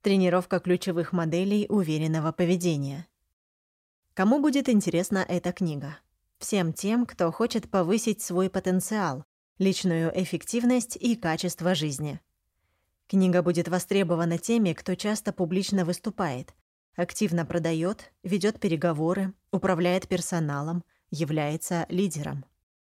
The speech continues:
Всем, кому нужно общаться максимально эффективно. Книга будет ценным ресурсом для политиков, ораторов, руководителей предприятий,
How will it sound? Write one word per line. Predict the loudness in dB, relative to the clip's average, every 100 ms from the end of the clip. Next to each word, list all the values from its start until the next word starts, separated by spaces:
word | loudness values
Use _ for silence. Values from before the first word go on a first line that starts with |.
| _ _ _ _ -4
Всем, | 2 2
кому | 4 4 6
нужно | 4 2 2
общаться | 0 -2 -4 -2 -2
максимально | -2 -2 -2 0 -2 -2 -4
эффективно. | -4 -4 -4 -6 -4 -6 -10 _ _ _ _ _ _ _
Книга | 0 2 4 2
будет | 2 0 -2
ценным | -4 -4 0 2 2 0
ресурсом | -2 -2 -2 -2 -2 -2
для | -2
политиков, | -4 -2 -2 -4 -6 -8 -8 -4
ораторов, | -2 -2 -4 -6 -6 -8 -6
руководителей | -4 0 2 2 2 0 0 0
предприятий, | -2 -6 -4 -2 -2 -6 -6 -8